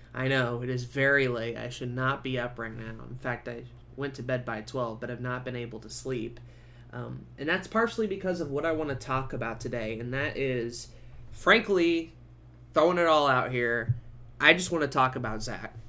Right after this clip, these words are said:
Specifically, my friend Zack Snyder, who you might know from Your Everyday Nerd or from a billion different projects at this point. I just wanna spend this podcast episode talking about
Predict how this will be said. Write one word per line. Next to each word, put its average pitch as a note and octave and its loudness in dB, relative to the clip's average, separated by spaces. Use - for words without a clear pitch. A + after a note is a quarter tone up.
Specifically, B2 -6
my A2 -8
friend A#2 -4
Zack B2 0
Snyder, D3+ 2
who B2 -6
you C3 -2
might C3 -2
know B2 -2
from A#2+ -6
Your A#2+ -2
Everyday A#2 -4
Nerd A#2+ -4
or G#2+ -4
from B2+ -6
a C3 -2
billion F3+ 4
different A#2 -8
projects A2 -8
at A2+ -12
this C#3+ -2
point. A2 -4
I D3+ 10
just F3 -4
wanna C#3 -2
spend C3 -4
this B2+ -2
podcast B2 0
episode A2+ -6
talking A#2 -2
about A2+ -6